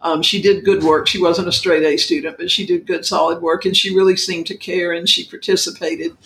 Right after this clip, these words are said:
And I have the unfortunate habit as a teacher and presenter, um, to find the faces in the audience that are really expressive, or the kid in the classroom that's nodding along with you.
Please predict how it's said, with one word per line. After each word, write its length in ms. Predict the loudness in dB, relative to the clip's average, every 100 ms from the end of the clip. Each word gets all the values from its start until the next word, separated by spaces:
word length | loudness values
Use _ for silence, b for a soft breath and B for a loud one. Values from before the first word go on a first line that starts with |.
| B B B -2
And 100 | 2
I 120 | 4
have 180 | 4 4
the 140 | 2
unfortunate 720 | 0 -2 2 2 2 -4 -4
habit 380 | 0 0 0 -2
as 200 | -2 -2
a 80 | -4
teacher 420 | -4 -2 -2 -4
and 160 | -8 -10
presenter, 680 | -6 0 0 0 -6 -10 b b b b 0
um, 360 | 0 0 -6 _ _ -8
to 180 | -4 -2
find 460 | -2 0 2 2 0
the 80 |
faces 520 | 0 2 2 2 0 0
in 120 | -2
the 160 | -2
audience 460 | 0 2 0 -2 -2
that 100 | 0
are 120 | 2
really 320 | 2 4 2
expressive, 720 | 0 -2 2 2 4 4 2 2
or 160 | 0
the 80 | 0
kid 240 | 0 0 0
in 120 | -4
the 60 |
classroom 600 | -4 0 2 2 0 -4
that's 240 | -4 -6 0
nodding 380 | 2 4 2 0
along 420 | 2 4 4 2
with 220 | -2 0
you. 180 | -2